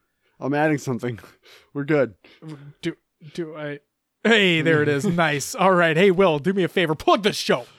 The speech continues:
Speaker 1: You can find us on your favorite podcast services. Just search for H C S Pro Talk.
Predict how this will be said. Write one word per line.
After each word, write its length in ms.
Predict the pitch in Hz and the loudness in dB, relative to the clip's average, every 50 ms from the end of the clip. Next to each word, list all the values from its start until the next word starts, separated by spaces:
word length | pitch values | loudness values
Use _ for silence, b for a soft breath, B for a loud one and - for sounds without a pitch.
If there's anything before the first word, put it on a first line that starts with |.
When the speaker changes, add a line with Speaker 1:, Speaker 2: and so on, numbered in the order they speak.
| _ - | _ -6
Speaker 1:
You 120 | 226 277 254 | -4 -4 -2
can 180 | 180 175 147 123 | -2 -6 -8 -6
find 340 | - 156 151 151 147 143 | -6 -4 -4 -4 -4 -4
us 120 | 135 - 147 | -6 -2 -2
on 200 | 143 139 135 131 | -2 0 0 0
your 100 | 120 113 | -2 -2
favorite 400 | - 147 151 151 139 123 - - | -2 0 0 0 0 -2 -6 -8
podcast 560 | 110 117 104 104 101 - - 127 113 110 113 | -8 -6 -6 -6 -6 -6 -4 -4 -4 -4 -4
services. 680 | - - 123 123 123 123 - - 170 170 170 170 - - | -2 0 0 2 0 0 -2 -2 0 0 0 0 -2 -2
Just 260 | 247 233 202 - - | -2 -2 -2 -2 -2
search 520 | 233 254 208 - - - - - - - - | 0 0 0 0 -6 -16 -18 -18 -20 -20 -20
for 200 | - - 180 180 | -14 -10 -8 -2
H 240 | 220 254 269 - - | -2 -2 -2 -2 -6
C 160 | - 240 254 | -6 -2 0
S 160 | 262 254 214 - | 0 0 0 0
Pro 220 | - 254 269 285 | 0 0 0 0
Talk. 380 | - 226 156 110 90 - _ | 0 -2 -2 -2 -4 -8 _